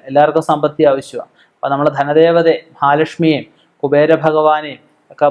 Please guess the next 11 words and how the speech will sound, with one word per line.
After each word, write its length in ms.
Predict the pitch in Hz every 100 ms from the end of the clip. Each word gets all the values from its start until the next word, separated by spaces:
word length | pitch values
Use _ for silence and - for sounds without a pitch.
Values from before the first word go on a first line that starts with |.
| 143
പ്രാർത്ഥിക്കണം. 640 | 139 135 151 143 147 143 143 _ 135
നമ്മൾ 160 | 143 143
പൈസ 180 | 135 - 156
വെക്കുന്ന 320 | 151 151 147 139 - -
സേഫിൽ 360 | 135 135 151 143 - _ _ _
ആ 100 | 139 143 139 -
അവരുടെയൊക്കെ 420 | 139 143 147 151 -
ഫോട്ടോയെ 480 | 139 139 170 160 151 - -
അല്ലെ 140 | 139 139
അവരുടെയൊക്കെ 400 | 143 151 151 151 143
നാണയങ്ങളൊക്കെ 640 | 139 156 160 160 143 139